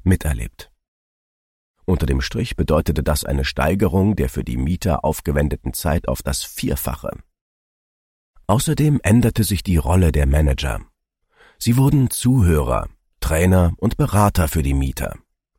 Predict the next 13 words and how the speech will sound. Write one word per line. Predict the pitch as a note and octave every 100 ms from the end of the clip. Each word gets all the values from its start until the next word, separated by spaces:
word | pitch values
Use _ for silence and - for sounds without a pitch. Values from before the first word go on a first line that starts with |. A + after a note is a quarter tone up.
| _ _ - _
Und | E2 C#2+ -
der | D2 -
Austausch | D2+ D2+ - F2 G#2 -
zwischen | - E2+ G2+
den | F#2 F#2+
Managern | F#2+ G#2 G2 A#2 A#2
und | F2 G#2
den | G2+
Mietern | G2+ A#2+ B2+ A#2+
war | F#2 F2+
voller | - D2 F2 F2
positiver | - F#2 G2 F#2+ E2+ E2+ C2+ C2
Energie. | C2 C2+ C2+ C2 -